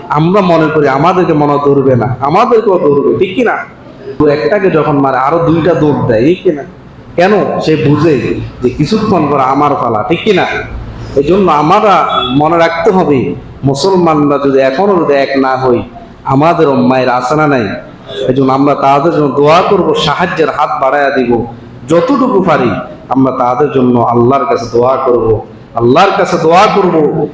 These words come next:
এই ভিডিওগুলো দেখলে আর সহ্য হয় না। ছোট বাচ্চা যেই সন্তানকে মায়ের কোল থেকে কেউ রাখে না, ঠিক কিনা? এই সন্তান যদি মৃত্যুবরণ করে বোমার আঘাতে, এটা কি সহ্য করা যায়?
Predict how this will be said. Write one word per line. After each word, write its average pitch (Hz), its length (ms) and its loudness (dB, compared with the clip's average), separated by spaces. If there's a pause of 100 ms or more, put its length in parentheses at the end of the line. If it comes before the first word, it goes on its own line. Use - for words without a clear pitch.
এই 135 220 0
ভিডিওগুলো 165 500 2
দেখলে 139 460 0
আর 120 100 0
সহ্য - 380 -2
হয় 110 200 -2
না। - 180 -10 (360)
ছোট 196 200 2
বাচ্চা 226 440 0
যেই 147 300 0
সন্তানকে 151 880 -2 (760)
মায়ের 156 280 2 (140)
কোল 190 280 2
থেকে 156 420 0
কেউ 165 200 2
রাখে 147 300 0
না, 123 180 0
ঠিক 160 160 -2
কিনা? 135 280 -2 (680)
এই 147 100 2
সন্তান 214 520 0
যদি 180 220 2
মৃত্যুবরণ 135 760 0
করে 120 240 2 (360)
বোমার 139 300 0
আঘাতে, 123 540 0 (240)
এটা 135 140 0
কি 135 100 -2
সহ্য 143 320 0
করা 185 220 0
যায়? 233 440 0